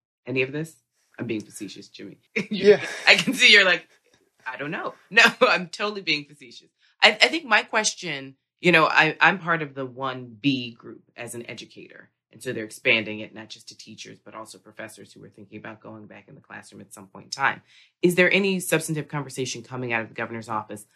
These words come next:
Speaker 1: about prison populations and those who are in jail since they're being disproportionately, uh, infected?
Speaker 2: No, they have not been put in the population. Um, and I, I, I think that's the,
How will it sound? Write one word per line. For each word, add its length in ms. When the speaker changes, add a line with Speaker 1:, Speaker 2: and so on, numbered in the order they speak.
Speaker 1:
about 280
prison 300
populations 840
and 140
those 240
who 100
are 60
in 100
jail 300
since 240
they're 160
being 220
disproportionately, 880
uh, 180
infected? 500
Speaker 2:
No, 380
they 160
have 160
not 260
been 300
put 240
in 160
the 160
population. 1040
Um, 340
and 520
I, 60
I, 400
I 180
think 240
that's 280
the, 220